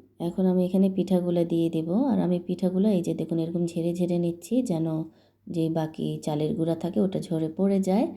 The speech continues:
আর আমি সব একসাথে দিব না, আমি আস্তে আস্তে দিব, আর নইলে কিন্তু ভেঙে যাওয়ার একটা ইয়ে ঝুঁকি থাকে। তো আপনারাও এইভাবে দিবেন।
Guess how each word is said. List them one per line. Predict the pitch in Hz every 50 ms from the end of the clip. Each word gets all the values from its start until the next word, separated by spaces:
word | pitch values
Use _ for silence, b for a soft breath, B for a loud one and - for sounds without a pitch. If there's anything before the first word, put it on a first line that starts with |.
| B B B B B B
আর | B - 170 165
আমি | 170 170 170 180
সব | 180 185 185 185 196 -
একসাথে | - 185 190 190 - - 220 208 208 196
দিব | 190 185 185 175
না, | 180 180 190 240 311 294
আমি | 240 220 196 190 180
আস্তে | 165 190 190 - - 185
আস্তে | 175 180 - - 180 170
দিব, | 165 160 156 156 175 233 320 349
আর | 302 196 165
নইলে | 165 165 156 160
কিন্তু | 165 - 165 165 175 175
ভেঙে | 175 165 170 160 165 160
যাওয়ার | 160 170 170 185 233 262 - B B B B B B B B B B -
একটা | 151 151 - - 156 156 151 151
ইয়ে | 151 151 151 151 - -
ঝুঁকি | 165 - 170 165 165 165
থাকে। | 151 - 156 - - 127 120 - - - B B B B B B B B B -
তো | 185
আপনারাও | 170 165 165 - 175 170 175 185 226 311 381
এইভাবে | - 185 180 175 175 156 165 156
দিবেন। | 156 156 151 156 156 196 262 392 - - - -